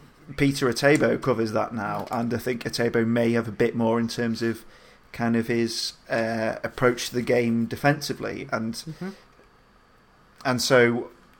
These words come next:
Speaker 1: does Imbula really fit in the midfield three? 'Cause, again, we've got too many. We've,
Speaker 2: <laughs>
Speaker 1: we don't have a midfielder who is an absolute specialist
Speaker 2: No.
Speaker 1: at something, I don't think.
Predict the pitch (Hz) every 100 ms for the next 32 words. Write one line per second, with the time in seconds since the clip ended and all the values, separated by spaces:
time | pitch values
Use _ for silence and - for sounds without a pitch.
0 | - 135 135 123 127 120 123 120 117 117
1 | 117 117 - 123 120 117 113 113 113 110
2 | - 120 113 - 120 113 - 120 123 117
3 | - 120 113 - - 139 160 170 135 143
4 | 131 - 160 156 156 143 139 - - -
5 | - - - _ - 135 147 165 151 147
6 | 143 160 170 170 170 160 165 156 156 151
7 | 160 151 127 107 113 120 117 113 117 117
8 | - 147 139 - 139 127 123 - - 123
9 | - 123 110 110 - 113 110 104 - 113
10 | - - 127 - 123 113 - 117 117 110
11 | - 123 117 -